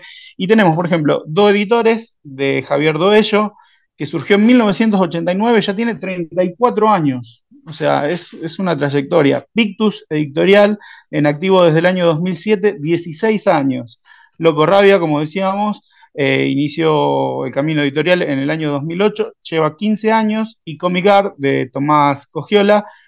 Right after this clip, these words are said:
está presente en el rubro desde el año dos mil trece, son diez años. O sea, las editoriales independientes han sabido encontrarle la vuelta para permanecer. Eh, ya estamos hablando de, de, de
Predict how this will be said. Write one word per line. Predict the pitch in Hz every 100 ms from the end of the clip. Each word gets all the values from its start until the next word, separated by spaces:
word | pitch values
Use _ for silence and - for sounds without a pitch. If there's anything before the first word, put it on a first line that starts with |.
| _
está | - 160
presente | 151 170 185 180 -
en | 151
el | 156 165
rubro | 196 202 202 208
desde | 160 160 156
el |
año | 175 185 165
dos | 147
mil | 156 196 165
trece, | 220 - 135
son | 110 170 139 - -
diez | 185 202 202
años. | 175 143 127 127 _ - -
O | 156
sea, | 160 139 - - -
las | 165 190 262 220
editoriales | 190 160 185 220 202
independientes | 175 160 160 175 202 190 196
han | 170 190
sabido | 160 160 185 208
encontrarle | 175 160 185 196
la | 170
vuelta | 185 214 190
para | 170 147 - _ _
permanecer. | 175 160 160 156 156 214 196 139 139 _
Eh, | 139 135 139
ya | 135 185 190
estamos | 185 190 196 165
hablando | 160 202 196 160
de, | 139 139
de, | 131 135 135
de | 123